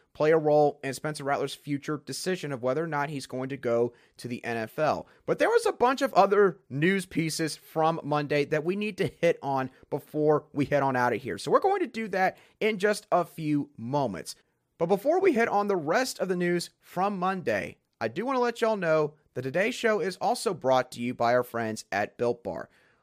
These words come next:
Want to take a quick second to pause real quick and let you know about Built Bar's new reimagined flavors. Think about this. When you were a kid growing up, or maybe even you're an adult now, but you still do this from time to time, you know when you have that cookie dough in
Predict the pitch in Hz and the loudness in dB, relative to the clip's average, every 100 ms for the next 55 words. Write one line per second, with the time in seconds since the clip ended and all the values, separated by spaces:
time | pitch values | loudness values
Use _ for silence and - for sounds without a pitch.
0 | _ 151 220 262 240 220 220 - 226 214 | _ -2 0 -2 -2 0 2 2 0 -2
1 | 220 - 190 180 - 139 120 - 110 - | -6 4 4 4 2 -2 -2 -2 -2 -2
2 | - 135 165 214 214 220 196 202 - 196 | -6 -2 -2 -2 -2 -2 2 0 2 -2
3 | 202 202 180 143 127 156 220 269 190 202 | 0 2 2 0 -6 -4 -2 -2 -4 -2
4 | 202 165 151 147 139 - 160 147 87 69 | -2 0 -2 -2 -6 -2 2 2 0 -8
5 | - - _ _ _ 220 208 135 117 - | -12 -16 _ _ _ -2 2 2 2 2
6 | 87 - - _ _ 165 185 285 254 - | -4 -4 -10 _ _ -4 -2 -2 -2 0
7 | 208 147 151 143 120 95 82 117 170 185 | 0 2 0 0 0 -4 -4 -6 -6 -4
8 | 175 170 147 139 123 113 135 139 117 113 | -4 -2 0 2 2 2 2 2 0 0
9 | 110 - 120 - - - 170 165 127 131 | -2 -6 -10 -10 -10 -4 0 0 -2 -2
10 | 120 - 120 113 110 - 98 90 123 190 | -2 -6 -8 -8 -8 -8 -8 -6 -6 -4
11 | 233 240 202 196 175 165 - - 135 123 | -2 -2 2 2 2 -4 -4 -4 -4 0
12 | 117 110 - _ _ - 143 139 | 2 2 -2 _ _ -2 0 0